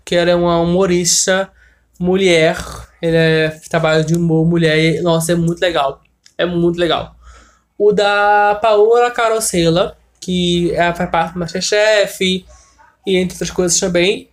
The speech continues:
E também o da Manuela Dávila. Que eu, desculpa, mais uma vez eu voltei pra dentro. Que eu escutei hoje de manhã,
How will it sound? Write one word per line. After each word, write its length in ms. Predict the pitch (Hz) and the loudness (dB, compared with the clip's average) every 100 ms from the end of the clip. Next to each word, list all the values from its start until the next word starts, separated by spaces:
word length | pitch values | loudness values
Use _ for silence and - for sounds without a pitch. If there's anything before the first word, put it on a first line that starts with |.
| - | -8
E 100 | 262 | -4
também 440 | 277 247 208 214 | -2 0 2 2
o 60 | 214 | 2
da 140 | 208 | 2
Manuela 480 | 208 208 208 202 214 | 0 0 2 2 2
Dávila. 520 | 202 165 147 147 143 - - | 2 0 0 -2 -4 -6 -8
Que 60 | |
eu, 140 | 180 175 - _ _ _ _ - | -8 -8 -14 _ _ _ _ -14
desculpa, 580 | - 208 208 294 302 - | 0 0 2 0 -4 -6
mais 120 | 160 | -2
uma 120 | 170 | 0
vez 180 | 165 165 | 0 2
eu 100 | 175 | 2
voltei 240 | 165 160 156 | 2 2 0
pra 140 | 156 | 0
dentro. 460 | 151 151 151 262 - _ - - _ - | 0 -2 -4 -6 -8 _ -20 -20 _ -4
Que 120 | 214 | 2
eu 60 | 208 | 2
escutei 340 | 214 226 208 | 2 2 4
hoje 200 | 208 196 | 4 2
de 120 | 208 | 0
manhã, 580 | 202 208 190 170 160 165 | 2 4 4 4 2 -2